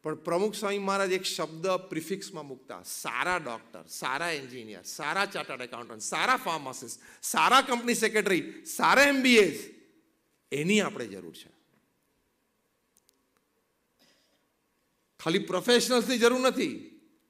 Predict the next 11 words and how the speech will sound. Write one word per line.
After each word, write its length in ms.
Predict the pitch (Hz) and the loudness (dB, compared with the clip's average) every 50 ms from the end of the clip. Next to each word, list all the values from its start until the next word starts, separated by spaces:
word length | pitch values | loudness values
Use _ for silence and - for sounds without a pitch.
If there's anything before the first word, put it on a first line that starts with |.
| _ _ _ _ _ _ _ _ _ _ _ _ - | _ _ _ _ _ _ _ _ _ _ _ _ 0
એથિક્સ 480 | 190 214 - - 311 339 320 - - 269 | 2 2 4 4 4 4 4 0 0 0
લવિંગ 320 | 247 247 247 247 233 190 | 2 2 2 2 0 -2
પ્રોફેશનલ્સની 720 | 220 214 185 - 220 208 185 - - 190 185 160 185 185 160 | -4 -4 -4 -2 -4 -4 -4 -4 -6 -6 -6 -4 -4 -6 -4
જરૂર 300 | 151 160 156 160 156 135 | -2 -2 -2 -2 -6 -6
છે. 520 | - 156 135 110 92 - - _ _ _ | -8 -8 -8 -8 -10 -14 -18 _ _ _
એટલે 280 | - 156 151 160 170 165 | -12 -12 -10 -4 -2 0
આપણે 260 | 156 156 160 151 147 | 0 0 -2 -4 -4
એનું 140 | 143 147 135 | -4 -6 -8
ફોર્મેશન 560 | - 135 131 123 120 117 113 110 - 110 107 | -8 -10 -10 -8 -8 -10 -12 -12 -14 -16 -16
કરવાનું 400 | - - 95 98 95 92 87 - | -16 -16 -16 -14 -16 -16 -16 -20
છે. 220 | - - _ _ | -20 -20 _ _